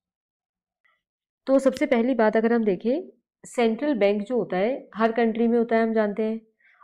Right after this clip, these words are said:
और सेंट्रल बैंक बहुत इंपॉर्टेंट रोल प्ले करता है किसी भी कंट्री के मॉनेटरी सिस्टम को देखने के लिए।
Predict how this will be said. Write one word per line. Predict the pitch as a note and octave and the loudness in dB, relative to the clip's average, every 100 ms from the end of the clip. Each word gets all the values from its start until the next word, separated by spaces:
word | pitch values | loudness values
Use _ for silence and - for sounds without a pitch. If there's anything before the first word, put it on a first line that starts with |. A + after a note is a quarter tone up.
| - | -4
और | A3 | -4
सेंट्रल | A3+ A3+ A3 C4 | 0 0 2 2
बैंक | B3+ B3+ G3+ | 2 0 -2
बहुत | F#3+ A3+ C#4+ | -2 -2 -2
इंपॉर्टेंट | C#4 A#3 G3+ A3 G#3+ | 0 0 0 0 0
रोल | G#3 | -2
प्ले | G3 F#3+ | -2 -2
करता | F3+ D#3 | -2 -4
है | G3 D#4+ - _ _ _ | -4 -4 -6 _ _ _
किसी | A#3+ A#3+ | -8 -4
भी | A#3+ D4 | -4 -2
कंट्री | C4 F#3+ F#3 G3+ | -2 -4 -2 -4
के | G3 A3+ D4 F#4 - _ - | -2 0 0 -4 -10 _ -6
मॉनेटरी | F#3+ G#3+ A3 A3 B3+ A#3 | 0 2 2 0 -4 -8
सिस्टम | A3 A3 G3 | -8 -8 -4
को | C4+ | 0
देखने | G#3 F3+ F3 | 0 0 -4
के | D#3 | -8
लिए। | C#3 C#3+ - | -8 -8 -12